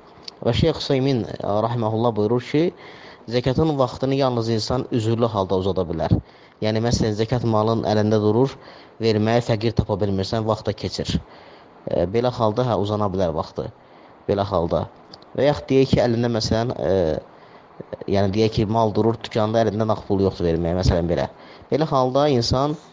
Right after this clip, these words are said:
e, beş-on gün uzada bilər, problem yoxdur. Və yaxud, məsələn, Ramazana az qalmısan, beş-on gün qalmısan və, e, Şaban ayının ortasındasan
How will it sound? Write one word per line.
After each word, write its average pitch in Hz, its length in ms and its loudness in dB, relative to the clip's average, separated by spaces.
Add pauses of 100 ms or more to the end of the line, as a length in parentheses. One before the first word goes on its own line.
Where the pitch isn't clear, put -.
(240)
e, - 160 -4
beş-on 127 320 0
gün 117 80 2
uzada 107 240 2
bilər, 87 300 0
problem 98 320 2
yoxdur. - 320 -4 (420)
Və 113 140 2
yaxud, - 260 -2
məsələn, 113 320 2
Ramazana 113 460 0
az 107 100 0
qalmısan, 98 540 0
beş-on 110 260 2
gün 107 160 0
qalmısan 110 560 0 (560)
və, 110 160 2 (600)
e, 90 200 0
Şaban 107 380 0
ayının 101 220 2
ortasındasan 107 720 -2